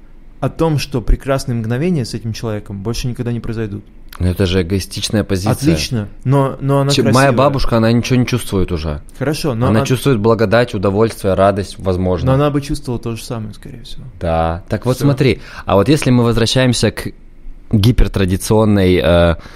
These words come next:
Speaker 2: реалии,
Speaker 1: Так.
Speaker 2: к, к примеру, викинги как жили. Они
Speaker 1: Бро, я
Speaker 2: искали
Speaker 1: не знаю.
Speaker 2: смерти.
Speaker 1: Так,
Speaker 2: Бро,
Speaker 1: хорошо.
Speaker 2: они искали смерти. Почему? Потому что, условно говоря, в тридцать лет ты уже старик на тот
Speaker 1: Викинги
Speaker 2: момент.
Speaker 1: эмо.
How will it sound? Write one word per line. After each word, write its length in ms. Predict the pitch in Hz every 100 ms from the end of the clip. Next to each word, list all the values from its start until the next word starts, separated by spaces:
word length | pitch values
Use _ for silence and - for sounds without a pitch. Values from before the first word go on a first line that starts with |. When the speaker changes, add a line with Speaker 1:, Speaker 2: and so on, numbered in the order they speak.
| - -
Speaker 2:
реалии, 720 | 98 101 113 156 117 82 - - -
Speaker 1:
Так. 260 | 117 110 - - - - -
Speaker 2:
к, 100 | - - - -
к 100 | -
примеру, 340 | - 110 123 113
викинги 420 | 95 101 92 85
как 220 | 85 82
жили. 360 | 76 82 73 71 - - -
Они 260 | 98 131
Speaker 1:
Бро, 80 | -
я 60 | 127
Speaker 2:
искали 480 | 123 110 117 113 110
Speaker 1:
не 40 |
знаю. 140 | 107 127
Speaker 2:
смерти. 480 | 98 95 - -
Speaker 1:
Так, 220 | 78 110 -
Speaker 2:
Бро, 200 | 87 98
Speaker 1:
хорошо. 80 | -
Speaker 2:
они 220 | 95 113
искали 400 | 104 - 107 110
смерти. 420 | 98 98 95 82
Почему? 400 | - 104 131 123
Потому 300 | 92 90 101
что, 160 | 95 95
условно 360 | 92 104 95
говоря, 220 | 92 104 95
в 60 |
тридцать 300 | - 98 -
лет 180 | 104 92
ты 80 | 92
уже 180 | 87 85
старик 420 | - 92 135 117
на 120 | 139
тот 100 | 151
Speaker 1:
Викинги 120 | 151 135
Speaker 2:
момент. 260 | 131 98 - -
Speaker 1:
эмо. 380 | 131 120 104